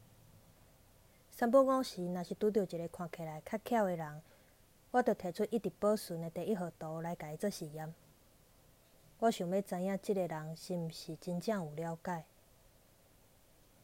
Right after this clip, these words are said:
毋过见摆因的答案拢是，迄是一顶帽啊。所以，我就免甲因讲饮蛇，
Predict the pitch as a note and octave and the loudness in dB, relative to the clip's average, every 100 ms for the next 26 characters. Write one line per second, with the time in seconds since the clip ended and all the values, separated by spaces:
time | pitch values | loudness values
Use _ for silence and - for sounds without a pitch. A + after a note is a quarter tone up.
0 | - - - F#3 F3 G#3 G3+ G#3+ G3+ G#3+ | -20 -20 -10 -6 0 2 2 2 2 0
1 | G3 F3+ F3 E3+ F3+ E3+ D#3+ F#3 G3 - | 0 -2 -4 -4 -4 -4 -4 -4 -6 -8
2 | D#3 C#3+ - - - - - - - - | -10 -12 -18 -20 -20 -20 -20 -20 -20 -20
3 | - - - A3+ G3+ E3 D#3+ F#3 F#3+ D#3+ | -20 -20 -2 0 0 -2 -6 -4 -4 -4
4 | C#3+ D#3+ E3 - - - - - - - | -6 -6 -8 -10 -20 -20 -20 -20 -20 -20
5 | - - - - - - - - _ - | -20 -20 -20 -20 -20 -20 -20 -20 _ -20
6 | - A#3+ A#3 A3+ G#3+ G#3 G#3 - - - | -2 4 6 8 6 4 0 -10 -20 -20
7 | _ _ _ _ - C4 A#3+ G#3 A#3+ B3+ | _ _ _ _ 2 6 8 6 4 4
8 | A#3+ G#3+ G#3+ A3+ A3+ A3+ A#3 A#3 - E3 | 4 2 2 2 4 6 4 2 -6 -8
9 | D#3+ F3 | -6 -10